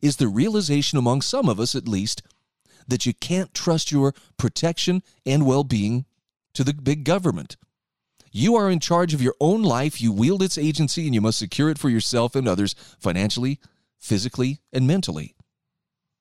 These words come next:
And next, he shares a quote from Solzhenitsyn, reflecting on the deepest horrors that anyone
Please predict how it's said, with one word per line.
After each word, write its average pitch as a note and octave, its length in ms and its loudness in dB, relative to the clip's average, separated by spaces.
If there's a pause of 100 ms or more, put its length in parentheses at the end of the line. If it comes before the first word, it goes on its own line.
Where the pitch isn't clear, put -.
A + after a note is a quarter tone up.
(580)
And B2 100 2
next, A#3 220 0
he A3+ 60 0
shares E3 260 0
a B2+ 60 -2
quote D#3+ 260 0
from D3 140 -2
Solzhenitsyn, G#2 680 0
reflecting C3 440 -2
on A#2 80 0
the G#2 80 0
deepest F3+ 460 -4
horrors G#2 420 0
that - 180 -2
anyone D#3+ 380 0